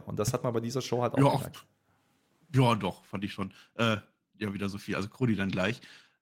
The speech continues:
Speaker 2: Der Moment mit, mit, mit Jay, das ist ja, war ja jetzt ein Heel-Turn in dem Sinne, das war schon krass. Also den würde ich mit auf die Liste machen für die möglichen, äh, Momente des Jahres. Ähm, zuerst diese große Freude einfach, jetzt umarmen die sich, was so eine Umarmung da bewirken kann, äh, in dieser Crowd.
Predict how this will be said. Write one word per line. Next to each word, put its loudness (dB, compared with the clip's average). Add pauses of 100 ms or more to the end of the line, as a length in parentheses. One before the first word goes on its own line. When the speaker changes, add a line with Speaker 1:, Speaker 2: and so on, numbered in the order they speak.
(240)
Speaker 2:
Der 0
Moment 4
mit, -4
mit, -10
mit -16
Jay, 0
das -6
ist -16
ja, -4
war -4
ja -2
jetzt -6
ein -8
Heel-Turn -4
in -10
dem -14
Sinne, -10
das -20
war -6
schon -4
krass. -12
Also -20
den -10
würde 2
ich -2
mit -2
auf -4
die -2
Liste -6
machen -6
für -18
die -16
möglichen, -20
äh, -20
Momente -8
des -10
Jahres. 0 (380)
Ähm, -4 (180)
zuerst 2
diese 2
große 2
Freude 2
einfach, -4
jetzt -10
umarmen -2
die 2
sich, -4
was -4
so 2
eine -4
Umarmung 2
da 4
bewirken -2
kann, -2
äh, -2
in -4
dieser 0
Crowd. -2